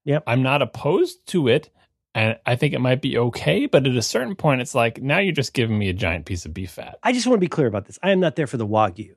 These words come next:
Speaker 1: I am there for the technique. The whole,
Speaker 2: Mm-hmm.
Speaker 1: like, the food
Speaker 2: Mm-hmm.
Speaker 1: porn part of, like, you know, "I've dry roasted this in my bu-, custom butter rub that you could get on the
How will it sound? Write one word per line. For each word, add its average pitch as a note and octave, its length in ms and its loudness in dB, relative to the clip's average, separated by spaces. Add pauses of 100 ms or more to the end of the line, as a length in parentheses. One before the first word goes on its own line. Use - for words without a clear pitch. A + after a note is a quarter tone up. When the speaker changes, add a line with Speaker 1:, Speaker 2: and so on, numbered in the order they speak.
Speaker 1:
I D3 80 2
am D3+ 200 2
there C3+ 380 2
for C3+ 280 0
the A2 80 -2
technique. G2+ 640 -8 (100)
The E3 80 -4
whole, C#3 200 2
Speaker 2:
Mm-hmm. C#3 80 4
Speaker 1:
like, F3 180 2
the D3 80 -6
food E3+ 320 2
Speaker 2:
Mm-hmm. G3 100 -4
Speaker 1:
porn A#2 260 0
part G#2+ 300 0
of, F#2+ 140 -6
like, G2 320 -8
you G#2+ 40 -6
know, F#2+ 140 -8
"I've G3+ 320 0
dry A#3 300 -2
roasted A#3 560 -2
this A#3+ 240 0
in G3+ 160 0
my G3+ 140 4
bu-, F#3 360 0
custom A#3+ 500 -2
butter B3 320 0
rub G#3 340 0
that F#3 180 -4
you B3+ 60 2
could G3+ 200 -10
get B3 260 0
on A#3+ 340 0
the F#3+ 200 0